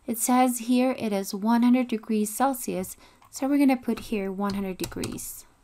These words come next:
So here we need to get the initial temperature of water, so we are going to do as directed.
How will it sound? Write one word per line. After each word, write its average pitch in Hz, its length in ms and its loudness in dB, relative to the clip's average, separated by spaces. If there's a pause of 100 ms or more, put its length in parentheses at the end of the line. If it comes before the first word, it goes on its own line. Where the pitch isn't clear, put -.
(280)
So 277 180 0
here 277 420 4
we 269 180 4
need 226 320 6
to 233 120 -2
get 208 300 -6
the - 60 -6
initial 202 440 -2
temperature 190 720 -8
of 233 180 -2
water, 185 680 -4
so 196 560 -6
we 208 160 -2
are 196 80 -6
going 190 420 -4
to 208 200 -6
do 185 440 -4
as 185 220 -8
directed. 226 640 -6